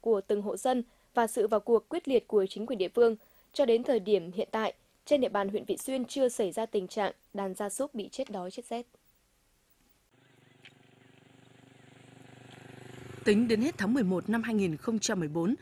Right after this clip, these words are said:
Speaker 2: tổng đàn trâu bò của huyện Vị Xuyên là trên ba mươi sáu nghìn con, với trên mười bốn nghìn hộ chăn nuôi. Đến nay, toàn huyện đã có mười nghìn bốn trăm hộ có chuồng trại gia súc đảm bảo trong mùa đông, chiếm bảy mươi tư phần trăm.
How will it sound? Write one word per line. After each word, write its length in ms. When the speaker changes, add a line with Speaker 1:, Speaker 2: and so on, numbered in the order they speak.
Speaker 2:
tổng 160
đàn 160
trâu 160
bò 200
của 160
huyện 180
Vị 140
Xuyên 300
là 120
trên 280
ba 140
mươi 120
sáu 180
nghìn 260
con, 260
với 240
trên 280
mười 140
bốn 240
nghìn 120
hộ 140
chăn 200
nuôi. 200
Đến 160
nay, 140
toàn 180
huyện 260
đã 160
có 200
mười 300
nghìn 280
bốn 160
trăm 200
hộ 140
có 140
chuồng 220
trại 260
gia 180
súc 220
đảm 200
bảo 180
trong 300
mùa 120
đông, 220
chiếm 260
bảy 120
mươi 100
tư 180
phần 200
trăm. 240